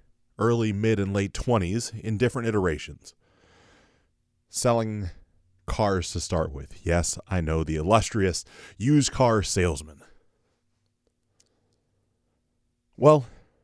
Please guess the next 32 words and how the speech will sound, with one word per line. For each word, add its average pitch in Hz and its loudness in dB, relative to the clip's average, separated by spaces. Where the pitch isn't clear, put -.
whether 170 6
you 123 6
like 123 2
the 120 -4
profession 95 -4
or 87 -4
not, 95 0
I 101 2
actually 95 0
don't 87 -4
care. 71 -12
It 127 0
served 135 0
me 120 -2
very 113 2
well. 113 6
I 101 2
was 101 0
in 98 0
a 85 -2
small 123 2
town 120 -4
in 85 -4
Mansfield, 110 0
Ohio, 98 2
where 90 -2
the 90 -2
movie 95 2
Shawshank 123 4
Redemption 98 -4
was 92 -8
recorded. 87 -10